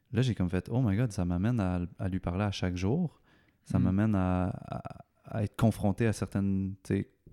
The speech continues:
Speaker 1: à certains côtés de lui qui sont pas mes côtés, mais que lui est confronté à des côtés de moi que, il, genre, tu sais, il y a de la misère aussi, tu sais.
Speaker 2: Mhm.
Speaker 1: Puis à quelque part, ça m'a vraiment comme, euh,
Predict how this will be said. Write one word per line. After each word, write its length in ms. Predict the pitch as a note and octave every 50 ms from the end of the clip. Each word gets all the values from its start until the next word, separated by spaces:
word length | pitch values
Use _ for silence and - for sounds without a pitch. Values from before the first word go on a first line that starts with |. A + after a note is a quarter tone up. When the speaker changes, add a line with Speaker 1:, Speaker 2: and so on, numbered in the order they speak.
| -
Speaker 1:
à 80 | - G2+
certains 240 | - G2 - G2+ F#2
côtés 300 | - - G#2 - - G2+
de 60 | F#2 F#2
lui 180 | F#2+ A2 A2+
qui 80 | - -
sont 160 | - G2 F2+
pas 120 | - - G#2
mes 120 | G#2 G2
côtés, 280 | - G2+ F2+ - A#2+ A#2
mais 140 | G#2+ F#2+ F2+
que 140 | - - G2 - - - - - _ _
lui 240 | - G#2+ G#2 A2 G#2+
est 60 | G2+
confronté 400 | F#2 - G2+ F#2 - F#2+ - A2+
à 60 | G2+ F#2+
des 120 | F#2 F2+
côtés 260 | - - G2 - G2+ F#2+
de 60 | F#2+
moi 180 | F#2+ G#2 A2+ G#2+
que, 320 | - F#2+ F2+ F2+ F2 F#2 -
il, 680 | - - - - - F#2 F2+ F2 E2 - - - G#2+
genre, 160 | G#2 - - F#2
tu 100 | - - -
sais, 120 | - G2+
il 20 |
y 40 | F#2+
a 40 | F#2
de 40 | F2+
la 80 | F#2+ F2+
misère 200 | F#2 G2 F#2+ F#2+
aussi, 280 | F#2+ - - - C#3
tu 60 | D#3+ - F3
sais. 80 | F#3 - - - -
Speaker 2:
Mhm. 340 | C#3 A#2+ A#2+ C3 C3 B2+ A#2+ -
Speaker 1:
Puis 400 | - - A2+ G2 G2 - - - -
à 100 | - F#2+
quelque 200 | - F#2+ F#2 -
part, 220 | - G#2+ B2+ C3 -
ça 120 | - C#3
m'a 140 | C#3 F2+ F2+
vraiment 300 | F2+ F2+ F#2 F#2+ A2+ B2+
comme, 260 | - B2+ A#2+ A#2 A#2
euh, 200 | G2 F2+ F2+ F2